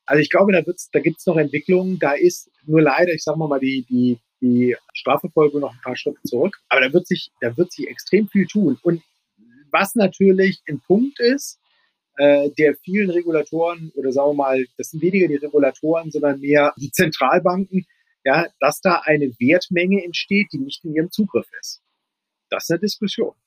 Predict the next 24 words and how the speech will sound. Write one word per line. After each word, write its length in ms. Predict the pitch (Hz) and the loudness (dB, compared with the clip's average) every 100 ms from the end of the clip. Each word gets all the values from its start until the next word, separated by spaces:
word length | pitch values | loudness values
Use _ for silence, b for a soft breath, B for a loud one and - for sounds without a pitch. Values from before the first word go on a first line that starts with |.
| _ - | _ -4
Ja, 240 | 120 151 - | -2 -2 -4
aber 260 | - 120 127 123 | -2 0 0 -4
ich 180 | 139 - | -10 -4
glaube, 180 | 143 - | -4 2
Demokratisierung 1040 | 156 196 202 175 160 156 135 175 196 196 | 2 2 0 -4 -4 -8 -2 2 2 2
der 240 | 160 123 127 | 2 0 0
Ownership 500 | 139 180 - 214 240 - | -4 -4 -2 -4 -4 -8
muss 360 | 143 151 - | -8 -6 -6
sein. 380 | - 175 185 110 _ _ | -6 -2 -2 -4 _ _
Denn 240 | 110 113 117 | -8 -8 -2
wir 100 | 117 | -2
sehen 280 | 117 131 147 | 0 0 0
ja, 120 | 147 | -2
dass 200 | 139 - | -2 -6
das 120 | 123 | -8
existierende 560 | 131 - - 220 208 117 | -8 -10 -10 -4 -2 -4
System 600 | 101 - 120 120 139 151 _ | -10 -6 0 2 0 -8 _
nicht 520 | 135 147 208 - - - | -4 0 0 -2 -12 -20
zur 220 | - 165 | -4 -4
globalen, 720 | 151 151 151 139 147 156 156 143 | 0 2 4 2 4 4 2 -4
ich 180 | - | -10
sag 160 | - 147 | -6 -4
mal 160 | 151 139 | -4 -2
mal, 260 | 131 131 | -2 -2